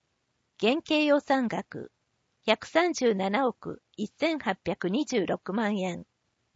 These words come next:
収入済み額。四十五億七千八百十九万円。支出済み額。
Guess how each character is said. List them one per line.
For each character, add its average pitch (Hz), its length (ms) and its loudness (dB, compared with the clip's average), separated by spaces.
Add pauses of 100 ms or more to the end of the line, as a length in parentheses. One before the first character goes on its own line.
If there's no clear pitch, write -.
(460)
収 285 240 2
入 330 240 0
済 302 140 -4
み 302 120 -2
額。 - 440 -6 (580)
四 302 240 4
十 180 220 0
五 269 180 2
億 - 340 -4 (140)
七 240 300 2
千 339 240 0
八 208 140 -2
百 190 340 -4
十 254 260 0
九 269 240 0
万 214 240 0
円。 190 320 -6 (880)
支 220 160 -4
出 302 320 -4
済 320 140 2
み 311 120 0
額。 208 460 -2